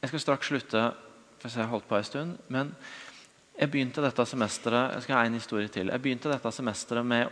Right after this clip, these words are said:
å ha et par stilledager ute på Utstein pilegrimsgård. Eh, flott sted, skrudde av telefoner og iPader og alt mulig, og bare var stille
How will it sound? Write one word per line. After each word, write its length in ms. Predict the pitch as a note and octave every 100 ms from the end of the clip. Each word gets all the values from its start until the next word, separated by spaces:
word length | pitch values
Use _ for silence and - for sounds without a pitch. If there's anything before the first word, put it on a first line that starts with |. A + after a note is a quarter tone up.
| A#2+
å 220 | A#2+ A#2+ - - - - - - - - - _ _ _ - - - - - - - - - - - - -
ha 80 | C3
et 140 | C3 -
par 160 | B2+ A2+
stilledager 640 | - A2 F#2 F#2+ G2 A2
ute 240 | F#2+ -
på 140 | F#2+ G#2+ G2+
Utstein 500 | - - F#2 F#2+ G2 G2
pilegrimsgård. 680 | - G2 F2+ F2+ - - A#2+ - - - _ _ _ _ _ _ - _ - -
Eh, 160 | G#2 - -
flott 320 | B2+ B2 -
sted, 320 | C3+ D#3+ D3+ - - - - - - -
skrudde 400 | - - B2 A2
av 80 | A2 B2+
telefoner 560 | A#2 - A2+ G#2+ A2 A2
og 100 | G2 F#2+ G2+
iPader 420 | G#2 A2 G#2 A2+
og 80 | A2
alt 300 | A2 G#2 -
mulig, 300 | A2 G2+ C#3 G3 - - - - - - -
og 100 | A2+
bare 140 | G#2
var 80 | -
stille 440 | - A#2 G#2 C3